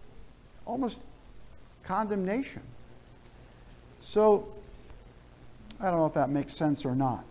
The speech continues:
but, but there are many reasons I still s-, want to serve the Lord today. But, but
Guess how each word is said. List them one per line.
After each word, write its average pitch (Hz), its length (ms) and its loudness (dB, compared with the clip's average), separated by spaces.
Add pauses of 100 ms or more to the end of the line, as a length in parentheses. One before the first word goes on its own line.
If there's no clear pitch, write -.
but, 107 120 -6 (220)
but 143 280 -2
there 156 100 0
are 160 60 4
many 214 240 6
reasons 160 400 4
I 143 120 2
still 151 260 -2
s-, - 360 -10
want 147 220 0
to - 60 -8
serve 151 240 0
the 139 80 -2
Lord 143 280 2
today. 123 340 -2
But, - 120 -8 (300)
but 147 120 -6